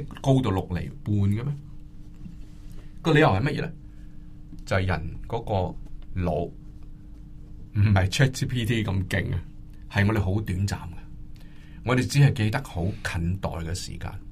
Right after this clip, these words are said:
OK，好啦，若果我哋去睇銀行存，去到做銀行存款，銀行存款係一個投資嚟㗎，記住，當你擺銀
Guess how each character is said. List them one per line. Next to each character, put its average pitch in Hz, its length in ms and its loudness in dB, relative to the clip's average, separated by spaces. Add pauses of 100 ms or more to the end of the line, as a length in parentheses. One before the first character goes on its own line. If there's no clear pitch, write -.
(500)
OK， 101 160 -4 (600)
好 143 80 4
啦， 143 120 2 (1300)
若 147 220 8
果 214 220 2 (140)
我 120 260 4
哋 107 180 2
去 120 320 0
睇 104 340 0 (100)
銀 90 360 2
行 87 280 0
存， 85 340 -4
去 131 140 4
到 110 220 4
做 113 200 2
銀 87 220 2
行 87 160 2
存 85 220 2
款， 117 140 2 (120)
銀 104 60 6
行 107 120 6
存 107 180 4
款 151 180 8
係 139 60 8
一 147 40 6
個 - 60 6
投 90 160 0
資 120 180 2
嚟 80 100 2
㗎， - 160 -2 (440)
記 90 100 0
住， 80 100 -4 (1000)
當 220 240 8
你 160 40 4
擺 139 200 4
銀 170 80 2